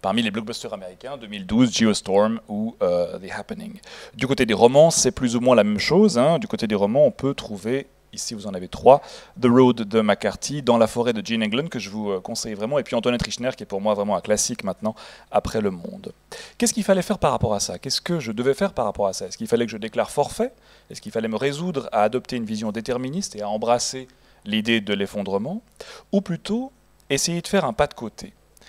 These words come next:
C'est-à-dire essayer de me demander, au bout du compte, si ces récits catastrophes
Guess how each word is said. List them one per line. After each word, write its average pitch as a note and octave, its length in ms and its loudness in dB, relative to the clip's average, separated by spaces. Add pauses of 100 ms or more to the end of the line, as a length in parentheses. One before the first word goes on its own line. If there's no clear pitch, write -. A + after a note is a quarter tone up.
(100)
C'est-à-dire C3 400 -2
essayer F3 240 -2
de D#3 60 -8
me C3 120 -4
demander, C3 560 -2
au D3 80 -2
bout C3 140 -6
du B2 100 -4
compte, A3+ 220 -6
si - 180 -8
ces - 220 -4
récits E3+ 280 -6
catastrophes D#3 760 -4